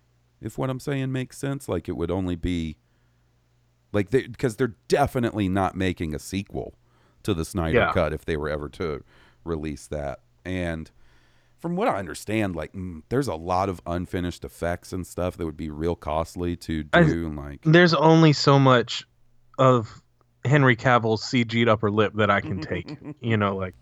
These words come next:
Speaker 1: Well, that was all from reshoots, if I'm not mistaken. That's all from the, the not Snyder Cut. That's from when they brought him back for Joss Whedon to direct, and he was filming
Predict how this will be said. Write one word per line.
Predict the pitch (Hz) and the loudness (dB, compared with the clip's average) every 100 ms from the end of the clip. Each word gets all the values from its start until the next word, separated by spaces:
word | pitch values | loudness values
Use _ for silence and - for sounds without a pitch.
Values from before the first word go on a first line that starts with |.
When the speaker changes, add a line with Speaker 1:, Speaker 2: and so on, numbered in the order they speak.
| _ _ _ _ _ _ _ _ - - - | _ _ _ _ _ _ _ _ -20 -20 -6
Speaker 1:
Well, | 160 | 0
that | 147 156 202 | 4 4 4
was | 214 151 | 0 4
all | 113 101 104 _ _ _ | 4 6 2 _ _ _
from | - 127 107 | -8 -4 0
reshoots, | 202 269 - 90 - | 0 0 -2 -4 -4
if | 104 107 | -4 -2
I'm | 95 92 | 0 0
not | 98 87 | -2 -4
mistaken. | 82 92 85 73 | -6 -4 -4 -4
That's | 73 120 - | -4 -2 0
all | 156 | 0
from | 120 123 101 92 | -2 -4 -4 -4
the, | 82 78 _ _ _ _ - | -4 -4 _ _ _ _ -10
the | 92 | -8
not | 87 117 147 - | -4 -2 -4 -6
Snyder | 101 82 76 76 | -10 -8 -8 -12
Cut. | - 62 - _ _ _ _ _ | -10 -12 -12 _ _ _ _ _
That's | - 113 - | -4 -4 -2
from | 127 | -2
when | 110 | -2
they | 101 95 | -2 0
brought | 101 95 | 0 0
him | 87 | -2
back | 80 98 95 - | 0 0 0 -4
for | - 82 80 | -8 -4 -6
Joss | - 92 87 82 | -6 -4 -2 -4
Whedon | - 95 92 76 73 - _ _ _ _ _ _ _ | -8 -8 -8 -10 -12 -14 _ _ _ _ _ _ _
to | - | -8
direct, | 90 80 73 69 - - | -4 -4 -6 -8 -10 -10
and | 80 80 | -8 -6
he | 82 | -6
was | 85 78 - | -6 -6 -6
filming | 95 85 82 78 | -4 -2 -4 -6